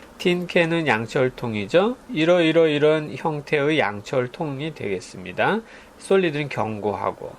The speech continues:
스퀘트 하면은 땅딸막한, 그리고 역동적인 형태의 양철통들입니다. 통조림들이 되겠죠. 꾸며줘요. Whose labels is stomach red? 네, 그의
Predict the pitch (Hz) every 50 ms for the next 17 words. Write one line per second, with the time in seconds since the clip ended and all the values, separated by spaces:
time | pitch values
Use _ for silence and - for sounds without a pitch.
0 | - - - - - - 151 147 139 - 139 120 113 120 120 147 147 147 - -
1 | 151 160 170 175 165 - 160 156 156 147 135 110 107 - - - 123 104 92 85
2 | - - - - - - - - - 107 95 92 95 - 131 143 156 160 160 143
3 | 95 90 - - - 127 117 117 117 113 110 110 110 120 123 131 139 143 156 143
4 | 131 127 123 120 - - 113 101 92 92 92 92 92 104 120 135 156 165 175 185
5 | 196 208 - - - - - - 92 92 92 95 - - 131 120 123 120 - -
6 | 135 123 120 117 110 104 92 87 85 87 - 98 95 95 104 101 98 98 131 180
7 | 220 - - - - 131 - - 185 165 165 143 127 110 101 101 95 95 - -
8 | 95 98 90 85 - - - 170 180 139 110 - - - - - - - - -
9 | - - 202 202 190 170 135 113 95 85 85 80 117 - - 185 170 170 165 -
10 | 165 151 151 156 165 165 143 123 113 110 - - 123 107 - 131 120 - - -
11 | - 156 143 120 104 101 - - - 101 95 90 87 92 117 160 214 - - -
12 | - - - - - - 110 110 104 98 92 90 87 87 101 - - - 151 160
13 | 175 180 185 185 180 180 180 180 180 156 - -